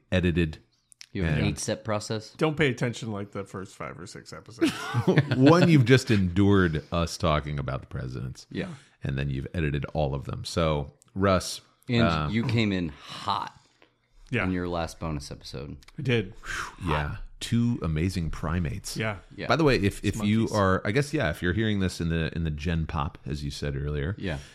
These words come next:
Speaker 1: and you want these bonus episodes first before anyone, join our Patreon. The link is in the show notes because the community really is fun. And, uh, we are on this journey of what is next and discovering where we're going from here.
Speaker 2: And more of these bonus episodes will be in Patreon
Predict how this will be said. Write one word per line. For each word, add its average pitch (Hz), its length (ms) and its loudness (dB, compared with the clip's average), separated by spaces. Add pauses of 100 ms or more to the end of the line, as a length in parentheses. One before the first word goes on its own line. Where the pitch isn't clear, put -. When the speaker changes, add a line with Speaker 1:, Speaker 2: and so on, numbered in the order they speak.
Speaker 1:
and 95 140 2
you 98 100 8
want 95 380 2
these 90 160 0
bonus 76 400 -4
episodes 73 720 -8
first - 460 -2
before 85 420 -4
anyone, 82 640 -2
join 101 220 0
our 113 80 0
Patreon. 78 480 -2
The 85 80 -2
link 87 220 -4
is 78 100 -8
in 85 80 -2
the 78 80 -4
show 78 220 -4
notes 76 340 -4 (460)
because 85 380 0
the 95 60 -2
community 98 440 4
really 85 240 2
is 73 160 -2
fun. 73 360 -4
And, 73 360 -2
uh, 71 240 -2
we 95 200 2
are 85 200 2
on 87 140 -2
this 80 120 -4
journey 85 400 -2
of 76 380 -6
what 90 180 0
is 82 160 0
next 85 480 -6
and 80 260 -4
discovering 78 600 -4
where 78 180 -2
we're 76 80 -4
going 76 260 -6
from 78 140 -6
here. 80 200 -2
Speaker 2:
And 104 100 0
more 113 280 2
of 92 100 -4
these 92 180 -4
bonus 85 340 -6
episodes 78 460 -8
will 78 180 -14
be 80 240 -8
in 73 140 -8
Patreon 76 560 -8